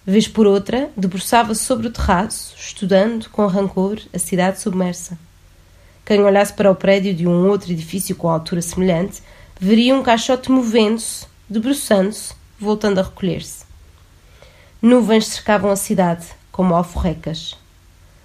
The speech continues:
A luz lembravam alforrecas. As pessoas não veem nas nuvens o desenho que elas têm,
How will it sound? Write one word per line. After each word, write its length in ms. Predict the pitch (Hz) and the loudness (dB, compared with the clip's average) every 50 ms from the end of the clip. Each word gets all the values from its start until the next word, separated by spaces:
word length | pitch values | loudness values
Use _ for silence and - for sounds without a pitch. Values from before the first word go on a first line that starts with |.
| _ _ - | _ _ 2
A 60 | 269 | 4
luz 280 | 269 240 277 330 240 208 | 4 4 4 2 0 2
lembravam 540 | 196 196 185 170 165 170 170 165 170 160 160 | 2 2 2 2 2 0 -2 -2 -4 -4 -4
alforrecas. 720 | 165 165 - - - 151 - - - - - - - - - - _ _ _ _ _ _ _ _ _ _ - | -6 -6 -6 -8 -6 -8 -8 -12 -10 -6 -6 -6 -6 -6 -12 -20 _ _ _ _ _ _ _ _ _ _ -4
As 100 | 285 285 | -4 -4
pessoas 300 | - - - 349 339 294 | -2 0 0 2 4 6
não 180 | 302 262 254 | 6 4 6
veem 220 | 233 269 262 254 247 | 4 4 4 4 6
nas 180 | 226 220 208 | 4 2 2
nuvens 400 | 196 226 233 220 202 214 208 190 | 2 2 0 2 2 0 0 0
o 80 | 196 208 | -2 -4
desenho 300 | 180 180 208 214 208 202 | -4 0 0 2 2 2
que 80 | 202 202 | 0 0
elas 260 | 196 196 214 214 - | 0 0 0 -2 -2
têm, 400 | - 196 180 165 160 156 156 | -2 0 0 0 -2 -4 -6